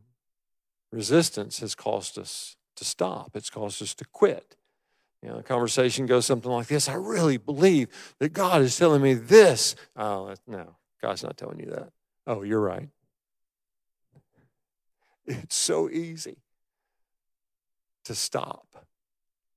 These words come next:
It's too easy to stop. But, but the Bible says, in fact,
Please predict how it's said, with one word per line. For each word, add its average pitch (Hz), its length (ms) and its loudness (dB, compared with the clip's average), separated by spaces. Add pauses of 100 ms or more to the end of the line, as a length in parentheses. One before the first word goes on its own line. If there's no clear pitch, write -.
(600)
It's - 160 -12
too 147 280 0
easy 95 440 -10 (720)
to - 100 -14
stop. 135 520 -4
But, 117 200 -4
but 117 140 -6
the 123 60 -8
Bible 302 280 4
says, 101 460 -6
in 113 100 -10
fact, 117 300 0